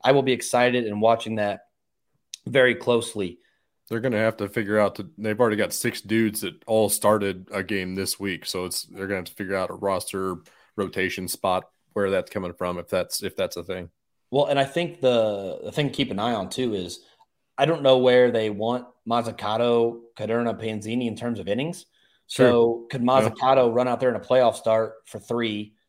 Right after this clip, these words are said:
Speaker 1: David Sandlin for three, and then the next day is Ben Caderna for three, Jonathan Bernal for three, right? So you bring in
Speaker 2: Yeah.
Speaker 1: guys to piggyback in these starts.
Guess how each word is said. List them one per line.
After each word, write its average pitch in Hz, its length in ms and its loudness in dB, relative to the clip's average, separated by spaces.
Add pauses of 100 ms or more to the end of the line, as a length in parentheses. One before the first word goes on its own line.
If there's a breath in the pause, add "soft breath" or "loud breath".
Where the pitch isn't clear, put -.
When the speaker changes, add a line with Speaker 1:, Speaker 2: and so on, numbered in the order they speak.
(160)
Speaker 1:
David 120 240 2
Sandlin 120 480 -4
for 107 80 -8
three, 107 540 -6 (360)
and 120 80 -4
then 120 120 0
the 117 80 2
next 120 240 0
day 120 220 4
is 104 100 0
Ben 127 240 0
Caderna 120 360 0
for 110 100 -12
three, 117 480 -4
Jonathan 117 480 -2
Bernal 120 360 4
for 110 140 -6
three, 107 260 -4
right? 107 260 0
So - 140 -12
you 107 80 -6
bring 113 180 -2
in 98 140 0
Speaker 2:
Yeah. 107 80 0
Speaker 1:
guys 104 220 -2
to 98 100 -16
piggyback 107 560 -4
in 101 80 -8
these 95 160 -10
starts. 104 480 -2